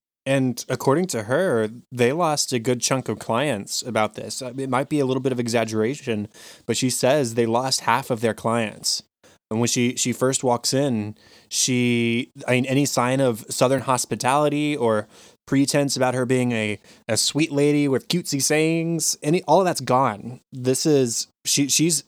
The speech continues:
out for blood, uh, the blood of whoever leaked the story. And she, like, cuts out the news story of the leak, about the leak, and as she's telling about how there was a software patch, they were about to send this out to all the customers who were affected, and then boom, it leaks.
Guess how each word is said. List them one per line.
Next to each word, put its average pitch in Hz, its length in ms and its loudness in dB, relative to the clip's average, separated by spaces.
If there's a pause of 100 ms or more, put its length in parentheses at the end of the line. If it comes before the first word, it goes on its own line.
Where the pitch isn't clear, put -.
(100)
out 131 120 4
for 120 120 -6
blood, 113 420 -2 (260)
uh, 131 120 -4 (120)
the 127 260 -2
blood 127 300 2
of 123 140 0
whoever 120 240 2
leaked 117 220 -2
the 120 40 -4
story. 113 420 0
And 104 140 -6 (280)
she, - 120 0
like, 117 140 0
cuts - 240 0
out 120 180 2
the 117 60 -2
news 113 240 0
story 117 300 2
of 113 80 -2
the 110 100 0
leak, 113 420 -2
about 117 240 0
the 120 80 -4
leak, 117 300 -2
and 110 260 -2 (380)
as 123 200 2
she's 120 280 2 (160)
telling 117 300 0
about 110 220 0
how 113 180 2
there 110 120 2
was 107 120 -2
a 107 40 -4
software 170 400 2
patch, 139 280 0
they 139 60 0
were 127 60 4
about 120 180 0
to 120 80 -4
send 120 200 0
this 117 140 0
out 117 180 2
to 117 300 0
all 113 140 2
the 117 80 2
customers 113 460 0
who 113 80 -4
were 107 60 2
affected, 110 520 0
and 104 120 -4
then 107 140 0
boom, 104 260 -2
it 107 120 -10
leaks. 107 400 -6